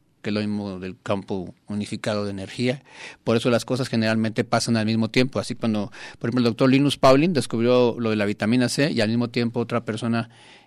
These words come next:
en Inglaterra, no en Inglaterra, pero bueno, por ahí cerca de Inglaterra,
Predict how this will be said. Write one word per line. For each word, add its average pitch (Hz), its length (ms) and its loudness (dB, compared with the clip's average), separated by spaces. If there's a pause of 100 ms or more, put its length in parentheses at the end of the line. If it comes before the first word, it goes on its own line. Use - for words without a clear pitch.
en 107 140 -2
Inglaterra, 104 480 -4
no 113 100 -2
en 127 60 -2
Inglaterra, 117 380 -2
pero 113 160 -6
bueno, 110 180 -4
por 110 80 -4
ahí 107 40 -2
cerca 120 240 -4
de 110 60 0
Inglaterra, 120 600 -2